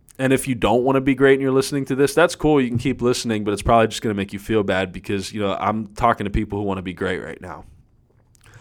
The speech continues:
And if you wanna be great, here's the thing. You could listen to some of this and say, "Oh, well, you know, I don't make too many excuses."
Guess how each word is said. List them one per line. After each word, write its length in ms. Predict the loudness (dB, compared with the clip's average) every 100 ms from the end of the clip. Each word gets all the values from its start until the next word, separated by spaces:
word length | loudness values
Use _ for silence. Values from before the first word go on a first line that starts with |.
| -20 -20 -20 _ _ _ _ _ _ _ _ -6
And 220 | 0 2
if 120 | 2
you 80 | 2
wanna 180 | 4 4
be 140 | 2
great, 320 | 2 4 4 2
here's 220 | -2 -2
the 60 |
thing. 320 | -4 -6 -6 -8
You 120 | -6
could 160 | -2
listen 300 | 0 0 -2
to 60 | -6
some 240 | -4 -4
of 60 | -2
this 160 | -4 -4
and 80 |
say, 160 | -2 2
"Oh, 200 | 6 6
well, 100 | 6
you 80 | 4
know, 100 | 6
I 100 | 6
don't 180 | 6 2
make 200 | -2 -4
too 240 | -2 2
many 280 | 2 2 0
excuses." 840 | -2 -6 -4 -4 -4 -6 -6 -10